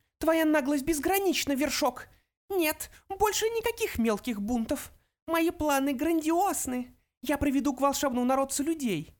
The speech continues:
Два мира столкнутся, разгорится война, и победу в ней одержит вид, к которому теперь принадлежу я!» «Ты Пикси, Кобой!» вмешалась в разговор Элфи.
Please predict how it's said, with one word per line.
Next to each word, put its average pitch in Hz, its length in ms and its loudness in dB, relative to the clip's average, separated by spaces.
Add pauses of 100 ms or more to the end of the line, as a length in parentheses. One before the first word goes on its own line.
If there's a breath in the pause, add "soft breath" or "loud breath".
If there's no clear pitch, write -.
(220)
Два 196 240 2
мира 202 260 2
столкнутся, 196 800 -2 (220 loud breath)
разгорится 277 600 0
война, 220 460 0 (140 loud breath)
и 403 180 -4
победу 349 460 2
в 233 80 0
ней 247 140 2
одержит 285 420 0
вид, 359 300 -4 (180 loud breath)
к - 100 -14
которому 269 420 0
теперь 269 280 -2
принадлежу 254 540 0
я!» 233 380 2 (680)
«Ты 240 120 2
Пикси, 247 420 0
Кобой!» 190 500 0 (360)
вмешалась 151 500 0
в 151 40 0
разговор 143 380 0
Элфи. 127 440 -6